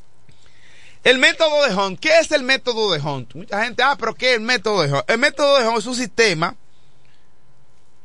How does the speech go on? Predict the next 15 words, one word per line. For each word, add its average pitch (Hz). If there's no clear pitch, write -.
o 170
un 226
método 277
de 170
promedio 196
mayor 220
para 233
asignar 214
escaño 208
en 220
los 214
sistemas 202
de 180
representación 175
proporcional 208